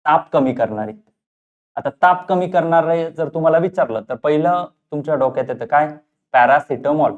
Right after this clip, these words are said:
ऑप्शन मध्ये शोधायचं, पॅरासिटामॉल कुठे आहे? ऑप्शन नंबर डी ला आहे.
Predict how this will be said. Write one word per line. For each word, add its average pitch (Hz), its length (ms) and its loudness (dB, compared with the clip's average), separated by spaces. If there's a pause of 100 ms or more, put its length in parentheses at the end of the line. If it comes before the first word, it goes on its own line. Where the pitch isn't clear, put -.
(160)
ऑप्शन 131 300 -4
मध्ये 151 180 0
शोधायचं, 147 420 0
पॅरासिटामॉल 139 600 -2
कुठे 135 180 -4
आहे? 131 120 -4 (300)
ऑप्शन 127 260 -4
नंबर 127 180 0
डी 123 200 0
ला 139 60 -2
आहे. 135 260 -6